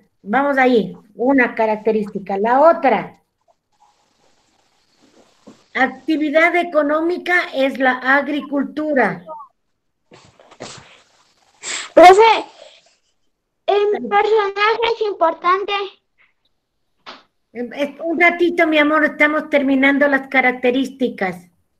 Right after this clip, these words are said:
Speaker 2: Ya acabé.
Speaker 1: Entonces, eh, por favor, espera un momentito. Ya.
Speaker 2: Ok.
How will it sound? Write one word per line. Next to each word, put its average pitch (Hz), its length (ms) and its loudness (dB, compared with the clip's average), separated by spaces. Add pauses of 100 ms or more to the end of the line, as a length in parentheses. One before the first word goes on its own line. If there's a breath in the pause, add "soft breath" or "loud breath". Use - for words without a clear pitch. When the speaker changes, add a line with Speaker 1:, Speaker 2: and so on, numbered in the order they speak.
(540)
Speaker 2:
Ya 427 200 0
acabé. 339 360 -2 (540)
Speaker 1:
Entonces, 254 480 0
eh, 269 80 -6
por 262 240 -2
favor, 269 320 0
espera 277 420 2
un 269 140 0
momentito. 254 760 0 (840)
Ya. - 240 -6
Speaker 2:
Ok. 311 540 0